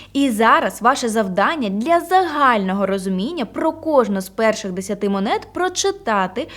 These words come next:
що це за монета, що вона представляє, хто її створив, і яка її суть, скільки підписників у Твіттері і так далі. Також можете навіть в інтернеті написати обзор криптовалюти і назва.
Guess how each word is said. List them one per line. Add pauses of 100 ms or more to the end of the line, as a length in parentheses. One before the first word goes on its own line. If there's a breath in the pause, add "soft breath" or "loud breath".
(140)
що
це
за
монета, (340 loud breath)
що
вона
представляє,
хто
її
створив,
і
яка
її
суть,
скільки
підписників
у
Твіттері
і
так (100)
далі. (180)
Також
можете
навіть
в
інтернеті
написати
обзор
криптовалюти
і
назва.